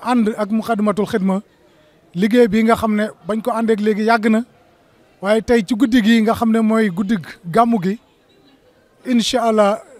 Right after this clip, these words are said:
noonu lañ fas yéene ànd ak ñoom ci liggéey bi. Mu mel ni kon mbooloo mi bi ñu yeggsee rek,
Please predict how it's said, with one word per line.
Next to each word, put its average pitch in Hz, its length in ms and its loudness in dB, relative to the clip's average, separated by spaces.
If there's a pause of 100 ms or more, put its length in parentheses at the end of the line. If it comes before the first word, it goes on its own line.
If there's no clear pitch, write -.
(520)
noonu 226 340 0
lañ 233 180 0
fas 247 220 -6
yéene 226 180 0
ànd 214 220 -2
ak 202 60 -2
ñoom 208 260 0 (120)
ci 233 120 -4
liggéey 202 260 2
bi. 147 140 -6 (2500)
Mu 185 120 -2
mel 254 180 4
ni 226 100 6
kon 214 260 0 (1160)
mbooloo 240 400 2
mi 220 160 2
bi 202 120 0
ñu 247 140 2
yeggsee 233 360 2
rek, - 340 -4